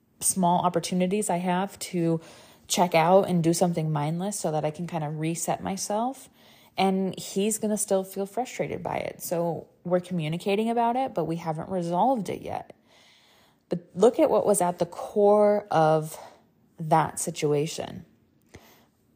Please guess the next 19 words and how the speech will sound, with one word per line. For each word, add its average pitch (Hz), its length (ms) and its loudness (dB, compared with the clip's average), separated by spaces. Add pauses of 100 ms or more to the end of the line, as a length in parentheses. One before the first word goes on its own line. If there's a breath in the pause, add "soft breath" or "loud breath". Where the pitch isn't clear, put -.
My 175 400 4
expectations 180 1000 -2 (100)
versus 147 460 -4
his. - 680 -4 (880 soft breath)
My 214 200 2
expectations 165 760 -2
were, 156 260 -2
"Hey, - 400 -4 (340)
he's 247 320 -6
just 196 220 -2
chilling. 190 600 -2
He's 220 300 -6
hanging 180 280 -2
out, 151 280 -6
playing 185 240 -2
with 196 200 -2
Lars. 143 480 -2 (400 loud breath)
Let 202 200 0
me 247 440 0